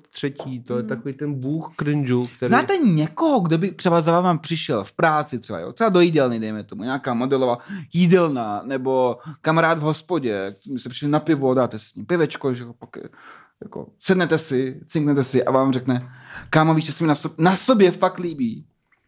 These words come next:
Speaker 3: jak hrozně rostu." Znáte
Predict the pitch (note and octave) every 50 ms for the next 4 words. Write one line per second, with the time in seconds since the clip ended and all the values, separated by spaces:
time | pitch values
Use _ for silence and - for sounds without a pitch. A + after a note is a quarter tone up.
0 | _ _ _ _ - - - - - C#3 C3 C#3 C#3 D3 D3 C3+ C3 D3+ D3 C3
1 | B2+ B2+ - - - - - F#2+ - _ _ _ _ _ _ _ _ _ _ _
2 | - G4 G#4+ G#4+ G#4 - - - - - _ _ _ _ _ _ _ - - -
3 | - _ - B2 C3 - C4+ G3+ G3 - - - - A#3